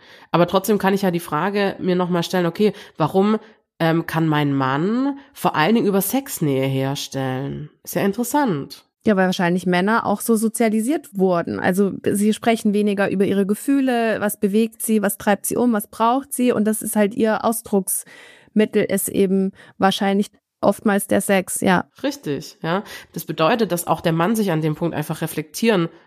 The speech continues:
Speaker 1: muss, wenn wir authentischen Sex haben wollen. Und dann am Ende geht's nämlich nicht mehr darum, weil, weißt du, ich, ich verstehe voll den Punkt, was du meinst, aber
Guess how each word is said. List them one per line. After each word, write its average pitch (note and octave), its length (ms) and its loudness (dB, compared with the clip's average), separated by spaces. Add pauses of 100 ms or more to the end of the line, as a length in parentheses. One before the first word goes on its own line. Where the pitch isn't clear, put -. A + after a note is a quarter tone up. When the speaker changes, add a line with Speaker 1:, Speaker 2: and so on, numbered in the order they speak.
Speaker 1:
muss, A#3+ 560 2
wenn F3 280 2
wir F#3+ 140 2
authentischen E3+ 440 -2
Sex - 320 -4
haben C#3+ 300 -2
wollen. G3 340 2 (320)
Und F3 160 0
dann F#3 140 2
am F#3 100 0
Ende A3+ 260 0
geht's F#3+ 220 -2
nämlich F3+ 280 0
nicht A3+ 180 -4
mehr F#3+ 100 2
darum, E3+ 280 -2
weil, F3+ 180 2 (480)
weißt G3+ 240 2
du, - 20 -2
ich, - 320 -6
ich F#3 140 -6
verstehe A3+ 320 0
voll A#3 240 2
den B3+ 100 2
Punkt, B3+ 220 -6
was G3+ 140 -2
du F#3+ 100 -2
meinst, G#3+ 260 -2
aber F3+ 260 -2